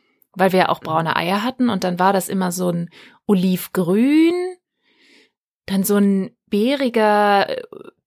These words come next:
Speaker 1: Pinkton, Aubergine und dann wirklich so richtig orangegelb. Und das waren immer unsere drei Eierfarben. Und die haben dann auch echt lange überlegt. Äh, überlebt.
Speaker 2: Das sind genau die Farben, in denen es auch, äh,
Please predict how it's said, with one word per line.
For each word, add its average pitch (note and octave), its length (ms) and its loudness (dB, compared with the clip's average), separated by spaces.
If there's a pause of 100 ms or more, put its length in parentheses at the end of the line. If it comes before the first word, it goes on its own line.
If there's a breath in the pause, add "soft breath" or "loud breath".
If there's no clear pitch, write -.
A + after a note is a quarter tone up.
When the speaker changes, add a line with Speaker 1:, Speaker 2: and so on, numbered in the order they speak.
(140)
Speaker 1:
Pinkton, D#4+ 960 -2
Aubergine G#3+ 680 0
und A3+ 160 -2
dann A3 260 2
wirklich G#3+ 300 -2
so G3 100 -2
richtig G3+ 380 -4
orangegelb. F#3 640 0
Und - 120 -6
das A3+ 180 0
waren G#3 120 0
immer D4 300 -2
unsere A3+ 260 0
drei F3+ 380 0
Eierfarben. D3 720 -4
Und E3 140 -10
die F#3+ 120 -2
haben F#3+ 320 -2 (720)
dann G3 140 0
auch G3 120 2
echt - 200 -4
lange G3 400 2
überlegt. E3 580 -4 (840)
Äh, F3+ 180 2
überlebt. D#3+ 300 0
Speaker 2:
Das F3 60 0
sind D#3+ 80 -6
genau E3 240 2
die E3+ 100 -4
Farben, E3 360 0
in D#3 140 -4
denen D#3 220 -2
es - 100 -8
auch, D3+ 300 -4
äh, C#3+ 260 -6